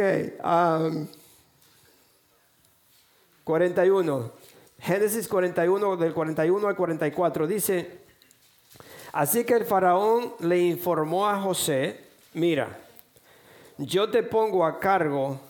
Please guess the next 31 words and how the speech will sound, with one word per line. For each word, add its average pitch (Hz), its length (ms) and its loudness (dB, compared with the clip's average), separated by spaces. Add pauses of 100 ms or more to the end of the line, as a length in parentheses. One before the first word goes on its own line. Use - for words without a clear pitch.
de 135 220 -2
todo 185 420 0
el 180 140 0
territorio 151 640 -2
de 135 80 0
Egipto. 117 420 -10 (1300)
¿Usted 190 180 -4
se 226 120 0
cree 220 200 4
que, 202 540 -2 (1400)
que 160 120 0
fue 170 160 0
algo 170 220 0
fácil 160 340 -2
para 135 280 0
que 139 80 -6
el 117 60 -6
faraón 143 340 0
le 170 80 2
diera 170 420 2
esa 156 220 -2
autoridad 156 480 0
a 135 160 -2
una 151 180 -4
persona? 120 440 -6 (2750)
Ah, 151 720 -2
hay 165 200 0
que 185 120 -2
leer 175 200 2
la 147 100 0
historia 143 580 -2